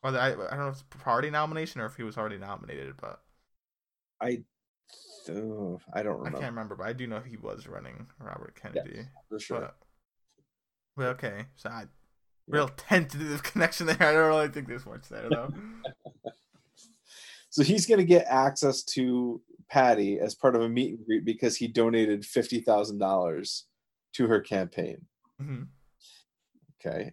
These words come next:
Speaker 2: and Virgil instructs him that they, he won't be allowed to bring any weapons in, but there'll, there will be a gun and the toilet tank, and he needs, which he, <laughs> he says,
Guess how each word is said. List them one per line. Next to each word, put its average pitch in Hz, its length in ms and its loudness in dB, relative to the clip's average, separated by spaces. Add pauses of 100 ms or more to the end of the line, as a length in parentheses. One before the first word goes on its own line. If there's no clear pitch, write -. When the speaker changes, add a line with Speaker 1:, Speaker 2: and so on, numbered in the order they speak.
Speaker 2:
and 107 340 -2 (520)
Virgil 131 460 4
instructs 123 540 2
him 113 220 2
that 107 280 2 (580)
they, 113 120 6 (200)
he 110 80 0
won't 120 180 6
be 135 80 8
allowed 131 220 12
to 120 80 2
bring 120 140 4
any 117 80 2
weapons 110 400 4
in, 120 340 0
but 104 120 -4
there'll, 107 360 2
there 113 160 4
will 110 100 4
be 110 160 4
a 104 60 2
gun 117 440 2
and 104 200 -4
the 101 40 -4
toilet 131 540 2
tank, 92 320 -4 (720)
and 113 100 0
he 113 100 4
needs, 117 420 0 (240)
which 117 340 4 (840)
he, 120 280 -4 (120)
<laughs> - 160 -18
he 127 60 -4
says, 123 340 2